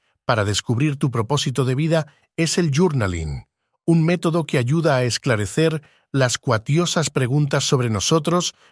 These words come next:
nuestras metas y nuestras razones de ser. El journaling, también conocido como diario flow, no es más que escribir un diario que,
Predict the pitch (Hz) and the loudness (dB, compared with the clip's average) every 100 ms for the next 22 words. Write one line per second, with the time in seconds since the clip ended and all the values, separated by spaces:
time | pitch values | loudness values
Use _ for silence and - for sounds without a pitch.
0 | _ 123 107 107 92 110 143 147 143 - | _ -2 -2 -2 -2 0 0 0 -2 -4
1 | _ - _ - 147 139 - 143 131 - | _ -20 _ -2 0 0 0 0 0 0
2 | 123 120 - 170 165 131 131 - 107 73 | 0 -2 0 0 0 0 -2 -2 -4 -4
3 | - _ _ _ _ _ _ _ - 110 | -12 _ _ _ _ _ _ _ -4 0
4 | 139 143 139 147 156 - _ _ 90 107 | 0 2 2 0 -2 -6 _ _ -4 -2
5 | 117 113 98 139 127 110 113 104 - 120 | -2 -4 -2 -2 -2 -2 -2 -2 -4 -4
6 | 127 131 135 117 - 151 156 151 - _ | 0 2 0 -2 0 2 2 0 -8 _
7 | _ 147 165 151 180 - 156 135 143 131 | _ 2 2 2 0 0 0 0 -2 0
8 | 160 160 135 139 156 156 143 147 135 123 | 0 0 0 2 2 0 0 0 -2 -2